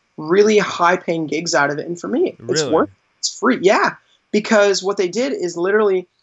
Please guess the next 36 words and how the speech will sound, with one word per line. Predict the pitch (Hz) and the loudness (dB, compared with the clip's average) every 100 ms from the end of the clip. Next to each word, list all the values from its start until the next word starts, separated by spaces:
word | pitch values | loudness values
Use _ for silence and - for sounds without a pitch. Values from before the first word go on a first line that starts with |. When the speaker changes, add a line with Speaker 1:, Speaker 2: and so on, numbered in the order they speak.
| _ - | _ -10
Speaker 1:
because | 175 - 202 | -4 0 2
of | 240 190 | 2 0
what, | 196 - | -4 -6
it | - - - | -12 -2 2
also | 185 208 | 2 2
attaches | 208 - 175 196 | -2 -2 -2 -4
to | - 165 | -8 -8
what | 139 170 | -6 -4
area | 190 226 135 | -2 -2 -4
you're | - - | -10 -16
in. | - | -14
So | - 170 | -8 -6
you're | 175 | -2
gonna | 214 220 | 0 2
get | 170 147 | 0 0
work | 156 165 | -4 -4
in | 151 | -4
your | 135 - | -4 -2
area, | 185 139 156 | 2 4 4
which | 147 - | 0 -6
is | - | -10
great. | - - 214 196 - _ _ - | -12 0 2 2 0 _ _ -2
So, | - 196 175 170 165 160 | 2 4 6 6 4 2
uh, | 156 151 | 0 0
I | 156 | 0
have | 175 | 0
a | |
guy | 170 160 160 | 0 2 0
who | 165 170 | -4 -6
lives | 156 156 | -6 -6
in | 147 | -6
Simi. | 143 240 294 180 | -6 -4 -2 -4
He | 170 | -4
typed | - 160 151 | -2 -2 -2
in | 147 | -6
magician | 139 139 208 302 143 151 | -6 -4 -2 -2 -4 -8